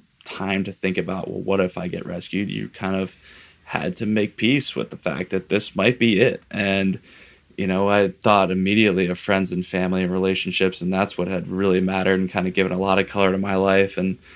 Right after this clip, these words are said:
you know, sort of vaguely think about experiences. And then you kinda go on to, you know, if this is judgment day for me, I, you know, hope I was decent enough, and it's a bit of a Pascal's wager. And then,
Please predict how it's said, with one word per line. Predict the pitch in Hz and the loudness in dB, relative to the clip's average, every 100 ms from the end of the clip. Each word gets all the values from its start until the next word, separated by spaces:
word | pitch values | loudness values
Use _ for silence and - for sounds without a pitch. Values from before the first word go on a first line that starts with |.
| - - - - | -20 -20 -16 -4
you | |
know, | 98 | -2
sort | 92 135 101 | 2 4 4
of | |
vaguely | - 101 107 104 95 | 0 2 2 4 2
think | 110 95 | 0 -2
about | 98 95 | 0 0
experiences. | 90 - - 98 101 101 - 107 101 | -2 -4 -2 -2 0 -2 0 0 0
And | 95 | 0
then | 98 | 0
you | 110 110 | 0 0
kinda | 113 104 | -2 -2
go | 95 98 98 | 0 -2 0
on | 107 127 | 2 0
to, | 120 101 98 | 0 -2 -2
you | 95 98 | -2 -2
know, | 98 | -2
if | 92 | -2
this | 113 - | -2 -4
is | 101 | -4
judgment | - 113 117 107 113 | 2 2 2 0 2
day | 110 | 0
for | 107 | 0
me, | 98 117 120 | 0 4 6
I, | 107 104 107 - | 4 2 -2 -8
you | 98 | -2
know, | 104 135 139 - - _ _ | 0 -2 -6 -20 -20 _ _
hope | - 113 110 | -2 2 4
I | 104 | 4
was | 104 101 - _ | 4 0 -8 _
decent | - 110 - 107 | 0 0 2 0
enough, | 101 104 117 104 | 2 2 2 0
and | |
it's | 95 | 0
a | 101 | 0
bit | 95 104 | 2 2
of | 98 | 2
a | |
Pascal's | 92 117 107 - 107 107 101 | 0 4 4 4 2 4 4
wager. | 101 113 120 135 | 4 4 4 4
And | 117 95 | 4 2
then, | 101 104 107 | 2 0 -2